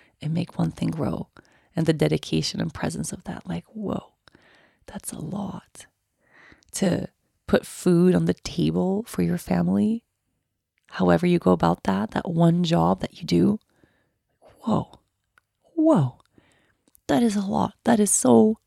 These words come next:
much work. That is so big. To parent your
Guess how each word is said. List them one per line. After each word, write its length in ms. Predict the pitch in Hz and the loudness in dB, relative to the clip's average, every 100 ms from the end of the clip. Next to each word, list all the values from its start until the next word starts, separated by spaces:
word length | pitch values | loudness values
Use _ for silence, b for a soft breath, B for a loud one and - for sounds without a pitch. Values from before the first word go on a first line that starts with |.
| _ | _
much 360 | 196 190 185 - _ _ | 2 2 0 -8 _ _
work. 600 | 196 190 214 185 151 - - | -6 -2 2 2 0 -8 -6
That 120 | 226 | -2
is 80 | 226 | -2
so 720 | - - - 285 277 277 240 _ _ - | -2 -6 -2 2 2 2 0 _ _ -2
big. 440 | 277 180 - - b b b b b b b b b b - | 0 0 -4 -14 b b b b b b b b b b -8
To 100 | - | -8
parent 480 | - 214 226 226 226 | -4 0 2 2 0
your 180 | 202 | -8